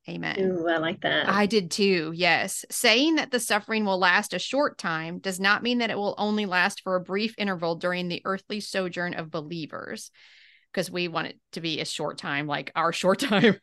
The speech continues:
Speaker 1: <laughs>
Speaker 2: Right. <laughs>
Speaker 1: The, the short time period refers to the entire interval before eternal glory commences. The sufferings of this life will seem as if they lasted a little while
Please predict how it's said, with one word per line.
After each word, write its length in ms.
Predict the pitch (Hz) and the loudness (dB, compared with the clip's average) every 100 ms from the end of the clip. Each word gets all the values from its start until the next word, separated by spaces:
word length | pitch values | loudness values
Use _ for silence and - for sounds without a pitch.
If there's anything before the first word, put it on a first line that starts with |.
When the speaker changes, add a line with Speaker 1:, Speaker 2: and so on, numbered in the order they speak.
| - | 2
Speaker 1:
<laughs> 300 | - 220 - | 2 0 6
Speaker 2:
Right. 300 | 220 208 190 | 8 8 8
<laughs> 20 | |
Speaker 1:
The, 400 | 233 269 277 285 285 | 6 8 10 10 10
the 120 | 262 | 6
short 380 | 254 302 330 285 | 6 6 6 6
time 280 | 359 269 254 | 4 4 4
period 280 | 285 240 214 | 2 2 2
refers 460 | 220 - 220 247 262 | -2 0 2 2 0
to 100 | 208 | -2
the 160 | 196 | 0
entire 520 | 190 208 220 226 269 | 0 0 2 6 6
interval 360 | 226 220 202 196 | 4 2 0 -2
before 400 | 185 185 202 202 | -2 -2 -2 0
eternal 440 | 185 - 208 196 180 | 0 -2 0 0 0
glory 360 | 175 170 170 | -2 0 -2
commences. 760 | - 165 156 156 - - - - - | -2 -4 -4 -4 -8 -10 -12 -14 -6
The 100 | 196 | -2
sufferings 480 | - 226 294 285 262 | 2 2 2 0 0
of 100 | 208 | 0
this 240 | 208 - | -4 -2
life 240 | 190 190 | -2 0
will 140 | 180 180 | -2 -4
seem 400 | - 202 240 320 | -4 -2 0 0
as 120 | 311 | 0
if 140 | 269 | -2
they 120 | 220 214 | 0 0
lasted 420 | 202 208 - 214 | 2 0 -2 -2
a 80 | 185 | -2
little 260 | 185 214 | 0 0
while 460 | 202 160 90 - | 2 2 0 -6